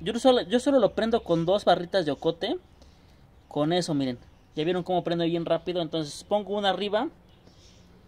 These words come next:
y pongo una abajo. Yo lo que hago es que el carbón lo pongo así y le pongo la barrita de ocote así para que se vaya prendiendo. No necesito ponerle papel,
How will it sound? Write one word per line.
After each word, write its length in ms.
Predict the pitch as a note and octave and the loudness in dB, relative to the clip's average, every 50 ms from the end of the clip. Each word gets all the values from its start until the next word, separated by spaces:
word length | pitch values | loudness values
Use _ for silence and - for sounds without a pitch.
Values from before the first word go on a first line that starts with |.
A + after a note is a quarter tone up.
| - - - | -20 -20 -18
y 120 | D3 C3+ | -18 -12
pongo 380 | - - F#3 F#3 F#3+ F3+ F3+ F3 | -4 0 0 0 2 2 0 2
una 180 | E3+ E3+ E3 | 2 2 4
abajo. 320 | E3 F3 F#3 F3+ - D#3+ D#3 | 4 4 4 2 0 -2 0
Yo 100 | F3+ G3+ | 2 2
lo 100 | A3 G3+ | 2 4
que 60 | G#3 | 2
hago 140 | G3 G3 G3 | 2 0 0
es 80 | - | -2
que 400 | - - - - D3 C3 - - - | -6 -12 -8 -4 -4 -4 -4 -6 -8
el 240 | - C#3+ D3 C#3+ | -6 -4 -4 -2
carbón 300 | C3+ - D3+ D3+ F3 F#3+ | 0 0 0 0 0 -2
lo 100 | G3+ G3+ | -2 -2
pongo 240 | - - G3+ G3 F#3+ | 0 0 0 2 2
así 380 | G3 - - - G3+ G#3+ C4 - - - - - - - - - - - - - - | 2 0 0 -6 -6 -6 -6 -8 -10 -16 -20 -20 -20 -20 -20 -20 -20 -20 -20 -18 -12
y 180 | - F3 F#3+ G3 | -8 -6 -2 0
le 100 | F3+ D#3+ | 0 2
pongo 280 | D#3+ - F3+ F3+ F3 E3+ | 2 2 2 4 4 4
la 120 | D#3+ D3 | 4 4
barrita 340 | C#3+ C#3 C#3 D3+ D#3 - D#3+ | 4 2 0 -2 -2 0 2
de 220 | D#3 D3+ D3 - - - - - - - - | 2 2 2 0 -4 -14 -20 -20 -20 -10 -6
ocote 460 | - D3+ - - F3 F3 E3+ - F3 | -6 -4 -2 2 2 2 2 2 0
así 320 | E3+ - - G3 A3+ D#4+ - - - - - - - - - - - - _ - - - - - - - | 0 0 -2 -4 -4 -6 -6 -8 -20 -20 -20 -20 -20 -20 -20 -20 -20 -20 _ -20 -20 -20 -20 -10 -2 0
para 280 | F#3 G3 G3+ G3+ F#3+ | 2 4 4 4 2
que 160 | - - G#3 G3 | 2 0 -2 0
se 120 | - E3 | 0 2
vaya 180 | D#3 D#3+ D#3+ D#3 | 4 4 4 4
prendiendo. 580 | - D#3+ D3+ D#3 D#3+ D#3+ F#3 G3+ G3 E3+ E3+ | 2 0 0 0 -2 -2 -2 -2 0 0 2
No 160 | F3 G3+ A3+ | 2 2 2
necesito 320 | A#3 A#3+ G#3 - - A#3 G#3 | 2 2 0 0 0 0 0
ponerle 360 | - F3 E3 F3 E3+ E3+ E3+ | 2 0 2 0 0 0 0
papel, 560 | - C#3+ C3+ - - E3+ F3+ F3+ F#3 F3 E3 | 0 -2 0 2 2 2 4 4 2 0 -2